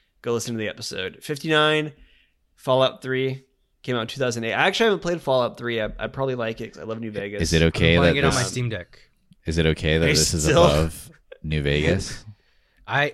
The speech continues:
Speaker 3: I think
Speaker 1: When
Speaker 3: that
Speaker 1: was the
Speaker 3: this
Speaker 1: last
Speaker 3: should
Speaker 1: time you opened new Fallout three on your Steam Deck?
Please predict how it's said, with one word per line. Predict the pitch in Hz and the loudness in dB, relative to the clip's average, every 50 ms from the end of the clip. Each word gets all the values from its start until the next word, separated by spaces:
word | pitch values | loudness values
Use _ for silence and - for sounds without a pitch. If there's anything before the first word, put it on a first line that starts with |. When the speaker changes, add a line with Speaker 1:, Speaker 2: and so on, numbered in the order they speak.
| - 120 | -4 -4
Speaker 3:
I | 123 147 156 | -4 -2 -2
think | 127 165 160 | 0 2 4
Speaker 1:
When | 175 185 | 6 6
Speaker 3:
that | 156 196 | 6 6
Speaker 1:
was | 208 190 | 6 6
the | 196 | 6
Speaker 3:
this | 202 190 | 6 6
Speaker 1:
last | 190 185 190 | 6 4 4
Speaker 3:
should | - 208 | 4 4
Speaker 1:
time | 196 185 | 4 6
you | 175 165 | 6 6
opened | 156 151 156 165 160 151 151 | 6 4 4 2 -2 0 0
new | 151 151 143 | -2 -2 -4
Fallout | - - - 135 131 127 113 101 | -6 -2 0 0 2 2 0 -4
three | - 113 117 113 | -6 -6 -6 -4
on | 110 117 | -4 -4
your | - - | -6 -10
Steam | - - - 67 - 50 | -10 -12 -12 -14 -14 -14
Deck? | - - - - - - | -14 -14 -14 -14 -16 -20